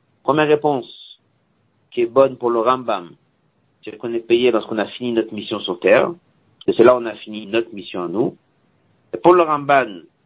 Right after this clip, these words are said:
qui dit qu'on est payé que lorsque Mashiach y vient et pas au Gan Eden, eh ben, on a aussi la réponse en se basant sur la Zaken, qui dit que ce, le travail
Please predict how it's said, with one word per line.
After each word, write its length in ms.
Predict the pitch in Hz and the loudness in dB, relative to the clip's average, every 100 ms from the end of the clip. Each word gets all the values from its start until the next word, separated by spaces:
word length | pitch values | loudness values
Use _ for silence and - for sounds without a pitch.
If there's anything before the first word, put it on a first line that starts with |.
| _ _ _ - | _ _ _ -16
qui 120 | 117 | -12
dit 160 | 139 | -10
qu'on 160 | 139 127 | -6 -2
est 80 | 117 | 0
payé 260 | 131 123 | 2 2
que 100 | 117 | 2
lorsque 240 | 123 117 - | 0 0 -4
Mashiach 460 | 107 107 117 104 | -8 -2 -2 0
y 60 | 107 | -2
vient 420 | 98 113 98 85 - - | 0 2 2 -4 -8 -4
et 80 | |
pas 200 | - 131 | 2 2
au 60 | 123 | 2
Gan 160 | 101 90 | -4 -10
Eden, 440 | 78 101 160 196 _ _ _ _ _ _ - | -4 -2 -2 -6 _ _ _ _ _ _ -14
eh 60 | 101 | 0
ben, 180 | 127 151 | 2 4
on 40 | |
a 80 | 123 | 2
aussi 220 | 117 - | 2 2
la 120 | 165 | 2
réponse 640 | 127 - 131 147 - - _ _ _ - | 2 -2 -6 -6 -12 -20 _ _ _ -20
en 100 | - | -12
se 140 | 117 | -6
basant 360 | 117 117 135 127 | -2 0 2 0
sur 140 | 120 | 2
la 120 | 107 98 101 90 | 2 2 0 0
Zaken, 500 | 80 107 127 175 175 _ _ _ _ _ | -2 2 2 2 -8 _ _ _ _ _
qui 140 | - 117 | -12 -6
dit 140 | 135 | -2
que 120 | 131 | -2
ce, 140 | 117 113 | 2 4
le 260 | 104 107 | 4 2
travail 640 | - 127 123 123 110 87 | 2 4 6 4 4 -2